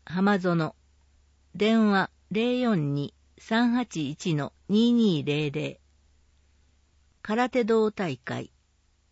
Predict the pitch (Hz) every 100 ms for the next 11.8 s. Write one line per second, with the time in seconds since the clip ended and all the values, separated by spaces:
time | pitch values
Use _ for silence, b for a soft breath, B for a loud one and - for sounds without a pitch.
0 | _ _ 208 196 - 220 - _ _ _
1 | - - 269 226 - 190 220 208 170 160
2 | 165 - 185 175 160 160 147 - - 202
3 | 190 - 175 - _ _ _ 196 247 220
4 | 170 160 208 220 175 147 156 139 139 180
5 | 170 139 143 147 - - _ _ _ _
6 | _ _ _ _ - 190 214 214 196 -
7 | _ _ _ _ - - 247 262 254 247
8 | 226 226 214 208 - - 151 143 147 -
9 | 220 226 220 202 180 180 - 156 - -
10 | - - _ _ _ _ _ _ _ _
11 | - 208 226 - - 208 185 -